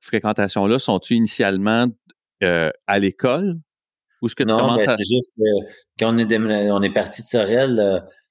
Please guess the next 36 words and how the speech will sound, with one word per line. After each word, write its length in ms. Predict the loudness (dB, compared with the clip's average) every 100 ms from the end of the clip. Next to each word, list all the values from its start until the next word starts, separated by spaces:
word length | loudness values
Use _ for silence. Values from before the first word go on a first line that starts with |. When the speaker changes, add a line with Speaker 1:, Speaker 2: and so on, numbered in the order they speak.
| _ -8
Speaker 2:
à 120 | -2
l'âge 280 | 0 0 0
de 60 |
onze 340 | 0 0 0 0
ans, 120 | 0
ma 140 | 0
mère 180 | 0 0
a 60 | 0
eu 60 |
une 100 | -2
opportunité 680 | -2 -4 -4 -4 -6 -2 -4
de 60 | -2
carrière, 560 | -2 0 0 2 2
dans 100 | 0
le 60 | -4
fond, 260 | -4 -4 -2
d'aller, 640 | -2 0 0 2 2 2
euh, 40 |
à 40 | 0
Drummondville, 560 | 0 0 0 0 -2
travailler 300 | 0 0 2
dans 320 | 0 0 -2 -6
une 80 |
compagnie 580 | -8 -6 -4 -4 -2 0
à 140 | 0 0
plein 220 | -4 -4
essor, 380 | -2 0 0 0
Disque 340 | 0 -2 0
Amérique, 460 | 0 0 0 -2 -4
faire 160 | -2 -2
des 120 | 0
C 180 | 0 -2
D 180 | 0 -4
dans 120 | -4
le 60 | -10
temps. 140 | -10